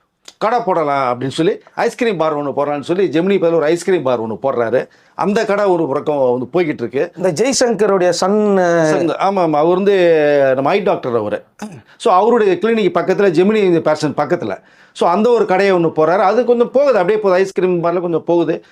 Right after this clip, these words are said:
Speaker 1: இருந்தாலும் இவருடைய லட்சியம் பூரா இந்த சினிமா, சினிமான்னு போறது, இந்த பக்கம் ஒரு ஸ்கிராப் பிசினஸ், இந்த பக்கம் ஐஸ்கிரீம் கடை, இப்படியெல்லாம் போகும்போது சிவகுமார் தான் என்ன பண்றாரு, சரி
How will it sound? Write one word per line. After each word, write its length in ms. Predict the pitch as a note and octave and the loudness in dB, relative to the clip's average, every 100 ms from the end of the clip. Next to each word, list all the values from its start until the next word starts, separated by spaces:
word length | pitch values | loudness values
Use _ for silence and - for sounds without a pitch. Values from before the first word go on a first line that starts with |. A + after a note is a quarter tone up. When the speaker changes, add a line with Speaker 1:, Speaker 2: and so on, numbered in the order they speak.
| _ _ - | _ _ -2
Speaker 1:
இருந்தாலும் 360 | B3 C#4 D4+ | 0 2 2
இவருடைய 280 | B3+ G#3 G3 | 2 2 2
லட்சியம் 280 | G3 B3 A#3 | 0 2 2
பூரா 200 | A3+ A3+ | 2 2
இந்த 180 | G3 E3+ | 0 0
சினிமா, 360 | F3 F3+ F3+ | 0 2 2
சினிமான்னு 420 | E3+ E3+ F3 E3+ - | 0 0 0 0 0
போறது, 160 | E3+ | 0
இந்த 160 | D#3+ C#3+ | 0 -2
பக்கம் 220 | D3+ D#3+ | -2 0
ஒரு 80 | D3+ | 0
ஸ்கிராப் 340 | - D#3 D#3 | -2 -2 0
பிசினஸ், 300 | C#3 C3 D#3 | -2 -2 -2
இந்த 120 | D3 C3+ | -2 -2
பக்கம் 200 | D3 C3+ | -2 -2
ஐஸ்கிரீம் 380 | D3 D3 D#3 | -2 -2 -2
கடை, 260 | C3 C#3 D3+ - _ _ - | -2 -2 -4 -8 _ _ -10
இப்படியெல்லாம் 400 | C#3+ G#3+ G3 G3 | -4 -2 -2 -2
போகும்போது 160 | A#3 | -2
சிவகுமார் 540 | - A#3+ C4 A#3 G3+ F#3+ | 0 0 0 0 0 0
தான் 100 | F#3 | 0
என்ன 140 | F3+ | 0
பண்றாரு, 500 | F3 D#3+ D#3+ E3 G#3+ - _ | 0 0 2 2 0 -6 _
சரி 180 | - D3 | -4 -4